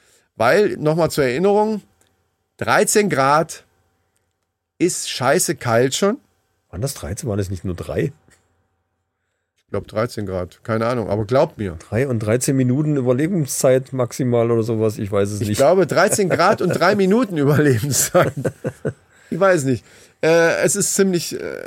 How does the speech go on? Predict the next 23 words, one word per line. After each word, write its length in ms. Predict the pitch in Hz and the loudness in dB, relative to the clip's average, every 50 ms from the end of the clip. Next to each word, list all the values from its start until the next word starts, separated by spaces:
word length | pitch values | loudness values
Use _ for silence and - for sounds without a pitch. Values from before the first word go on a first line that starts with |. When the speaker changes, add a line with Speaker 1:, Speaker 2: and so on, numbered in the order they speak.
| - - | -10 -8
Speaker 1:
es 140 | 131 - | -8 -8
ist 80 | - - | -6 -2
ziemlich 240 | - 180 185 170 - | 0 0 0 0 -2
Speaker 2:
Aber 80 | - | 0
Speaker 1:
kalt 260 | - 170 165 175 170 - | 0 2 2 2 2 0
und 60 | - | -2
Speaker 2:
dreizehn, 380 | - 160 156 104 - - 120 101 | -4 -4 -4 -2 -2 -2 -4 -4
dreizehn 320 | - - - 107 - 233 | -4 -4 -4 -2 -2 -2
Grad 200 | 104 107 101 110 107 | -2 -2 -2 -2 -4
ist 180 | 101 - - | -6 -6 -6
arschkalt, 580 | 76 82 98 - - - - 92 110 117 104 - | -6 -4 -4 -4 -6 -4 -2 0 0 0 0 -2
aber 180 | 95 95 98 | -4 -2 -2
da, 240 | 90 95 90 87 87 | 0 0 0 0 0
da, 260 | 82 - 82 82 82 | -2 -4 -6 -6 -6
da 200 | 80 - 82 82 | -6 -6 -6 -8
kann 160 | 80 - 82 90 | -8 -8 -6 -4
man 80 | 101 95 | -2 0
doch 60 | 85 | 0
länger 260 | 80 90 98 107 104 | 0 0 -2 0 -2
wie 80 | 107 98 | -2 -2
drei 200 | - 87 85 92 | -2 -2 -2 -2
Minuten 400 | 95 92 98 101 113 123 123 110 | -2 -2 -2 -2 -2 -2 -2 -2
überleben. 560 | 95 87 90 85 90 95 104 139 123 95 | -2 -2 -2 -2 -2 -2 -4 -4 -4 -6